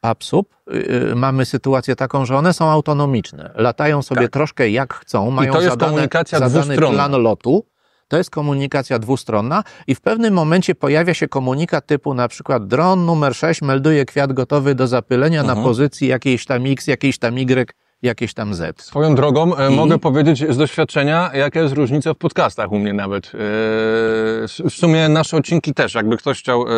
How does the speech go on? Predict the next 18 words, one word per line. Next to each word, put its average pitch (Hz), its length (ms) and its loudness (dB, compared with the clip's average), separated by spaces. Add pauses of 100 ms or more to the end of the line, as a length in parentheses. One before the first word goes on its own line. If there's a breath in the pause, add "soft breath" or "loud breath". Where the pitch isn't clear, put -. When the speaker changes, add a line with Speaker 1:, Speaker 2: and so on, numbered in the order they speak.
(160)
Speaker 2:
e, 104 40 -2
tylko, 123 240 -2
mm, 117 420 -2
po 135 120 0
prostu 131 260 -2
słuchać, 175 420 0
e, 135 480 2
jak, 131 220 -2
jak 131 300 -2
mu 147 140 2
jest 143 120 0
niewygodnie 165 580 2 (160 soft breath)
na 135 80 -4
YouTubie 156 320 2
słuchać, 160 300 0
to 156 140 0
informuję, 143 520 0
że, 127 180 0